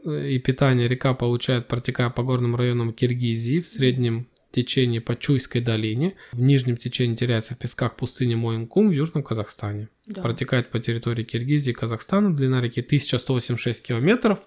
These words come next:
Speaker 1: и у нас восемьсот километров.
Speaker 2: Я родилась в Моинкуме, в этих песках.
Speaker 1: Мгм.
Speaker 2: <laughs> Где теряется свой сток река Чу. <laughs>
Speaker 1: Сырдарья.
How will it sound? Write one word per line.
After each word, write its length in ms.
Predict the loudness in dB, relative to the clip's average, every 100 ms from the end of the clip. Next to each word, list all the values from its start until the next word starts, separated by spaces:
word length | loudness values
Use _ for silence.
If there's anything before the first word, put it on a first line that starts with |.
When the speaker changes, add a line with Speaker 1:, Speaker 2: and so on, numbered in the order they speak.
| -6
Speaker 1:
и 200 | 0 2
у 100 | 2
нас 300 | 2 0 0
восемьсот 500 | -2 0 -2 -6 -12
километров. 460 | -12 -12 -12 -18 _ -20 _
Speaker 2:
Я 160 | -10
родилась 420 | -10 -10 -14 -14 -16
в 40 |
Моинкуме, 460 | -18 -12 -6 -2 0
в 60 |
этих 280 | -2 -2 -10
песках. 440 | -14 -16 -18 -20 -12 -4
Speaker 1:
Мгм. 500 | 0 2 2 2 -2 -10 -20
Speaker 2:
<laughs> 180 | -12 -4
Где 240 | 0 0
теряется 600 | 0 -2 -2 -4 -8 -18 -20 -12
свой 220 | -6 -6
сток 380 | -4 -6 -6 -8
река 380 | -8 -4 -6 -6
Чу. 280 | -6 -4 0
<laughs> 1300 | 2 2 2 -2 -10 -20 -20 -20 -20 _ _ -20 -18 -2
Speaker 1:
Сырдарья. 840 | 2 4 8 8 8 6 2